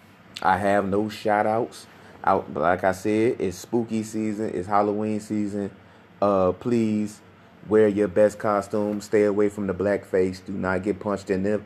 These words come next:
don't get punched in your blackface trying to be edgy. The shit is not cute, and somebody will duff your shit.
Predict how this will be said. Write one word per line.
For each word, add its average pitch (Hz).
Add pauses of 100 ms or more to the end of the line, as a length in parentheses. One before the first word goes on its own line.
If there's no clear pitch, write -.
(140)
don't 107
get 107
punched 117
in 110
your 110
blackface 98 (400)
trying 104
to 104
be 101
edgy. 104 (380)
The 90
shit 107
is 98
not 107
cute, 110 (140)
and 95
somebody 101
will 101
duff 101
your 98
shit. 107